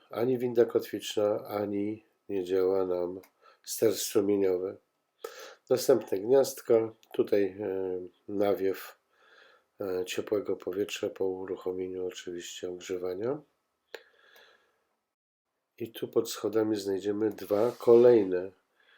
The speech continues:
e, wyłączniki główne akumulatorów hotelowego i steru strumieniowego rufowego. Mm, całość jest, e,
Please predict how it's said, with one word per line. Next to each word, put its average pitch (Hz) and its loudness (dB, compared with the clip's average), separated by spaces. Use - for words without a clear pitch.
e, 95 -4
wyłączniki 101 0
główne 98 0
akumulatorów 98 0
hotelowego 101 2
i 95 -6
steru 98 0
strumieniowego 95 0
rufowego. 101 4
Mm, 101 -4
całość 131 6
jest, - -2
e, 117 4